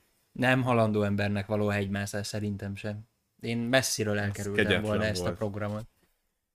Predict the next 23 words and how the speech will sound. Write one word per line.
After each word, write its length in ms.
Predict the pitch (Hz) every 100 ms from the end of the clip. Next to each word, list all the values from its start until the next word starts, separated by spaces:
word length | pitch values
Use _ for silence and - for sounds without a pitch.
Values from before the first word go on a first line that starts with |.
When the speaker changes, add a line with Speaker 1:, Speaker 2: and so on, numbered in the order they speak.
| _
Speaker 1:
Nem, 180 | 120 110
de 100 | 156
hát 160 | 165 165
attól 240 | 160 156
függetlenül 540 | 180 190 104 110 110
egyébként 440 | 110 113 110 120 113
azért 220 | 113 113
tök 140 | 120 110
jó 100 | 104
adrenalin 520 | 101 104 101 104 104
ez 120 | 104
az 120 | 104
egész, 340 | 104 104 107 -
meg 140 | 107
nagyon 240 | 107 104
szép 220 | 101 110 107
a 60 |
kilátás 540 | - 110 95 95 98 -
fönt, 180 | 104
ebben 220 | 113 104 101
is 100 | 101
biztos 400 | 104 - 107 -
vagyok. 340 | 107 117 135